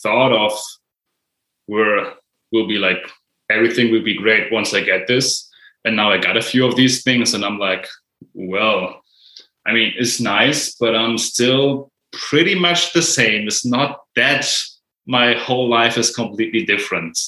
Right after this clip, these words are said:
And this reminds me of this game thing as well. Like, once you win something in the game, it's like, it's nice, but it's not so different. I think in real life, we also place too much import, or, like, we think that when we reach our goals, it would change so much, but it actually, in my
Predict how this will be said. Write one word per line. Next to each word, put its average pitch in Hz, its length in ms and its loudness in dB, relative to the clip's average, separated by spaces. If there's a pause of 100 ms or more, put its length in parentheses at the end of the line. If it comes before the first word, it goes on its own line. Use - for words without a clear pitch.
(180)
And 107 200 -2
this 120 280 -2
reminds 120 380 0
me 127 100 -2
of 110 100 -8
this 113 180 0
game 117 240 0
thing 117 220 0
as 101 200 -2
well. 120 180 4
Like, 95 180 0
once 104 240 -4
you 101 100 -2
win 110 440 0
something 117 420 -2
in 113 80 -2
the 101 100 0
game, 104 280 2
it's - 160 -4
like, 95 280 -2 (640)
it's - 240 0
nice, 107 380 0
but 104 120 0
it's 98 160 -2
not 101 300 -4 (300)
so 101 280 -2
different. 95 360 0
I 92 80 -2
think 101 160 0
in 95 120 0
real 101 220 2
life, 98 240 0
we 98 100 2
also 92 300 -2
place 95 440 0
too 104 180 0
much - 500 -2 (960)
import, 98 420 0
or, 90 100 0
like, 87 220 -4 (720)
we 113 160 0
think 127 280 2
that 101 320 0
when 110 140 2
we 107 100 0
reach 113 280 2
our - 120 -2
goals, 104 280 0
it 95 120 -4
would 101 120 -8
change 95 320 0
so 95 120 -2
much, - 460 -4
but 101 140 -2
it 85 140 -4
actually, 95 400 -2
in 90 140 -12
my 95 260 -4